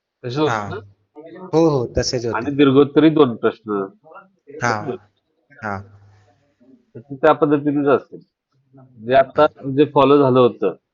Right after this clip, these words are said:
Speaker 1: हं?
Speaker 2: हा.
Speaker 1: त्या पद्धतीने तुमचे प्रश्न असतील. एकूण चाळीस मार्क
Speaker 2: हा.
Speaker 1: असतील ना प्रश्न?
Speaker 2: हो, हो.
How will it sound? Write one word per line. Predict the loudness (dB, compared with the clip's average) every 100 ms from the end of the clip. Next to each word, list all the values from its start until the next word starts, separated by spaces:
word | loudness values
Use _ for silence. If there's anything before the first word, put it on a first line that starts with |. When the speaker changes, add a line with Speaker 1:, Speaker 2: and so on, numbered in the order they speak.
| _ _ -12
Speaker 1:
हं? | -12 -10 -10
Speaker 2:
हा. | -8 -10 -4
Speaker 1:
त्या | -2
पद्धतीने | 0 -2 -2 -6 -6 -6
तुमचे | -8 -8 -2 -2 -2 _ _ _ _ -2
प्रश्न | -2 0 0
असतील. | 0 -2 -18 -18 _ _
एकूण | -10 -6 -4
चाळीस | 0 2 2
मार्क | 0 -2
Speaker 2:
हा. |
Speaker 1:
असतील | -4 -12 -16 -10
ना | -8
प्रश्न? | -8 -8 -4 -4 -6 -16 -16 _ _ _ _ _ _ _ _ _ 0
Speaker 2:
हो, | 0
हो. | 0 -4 -8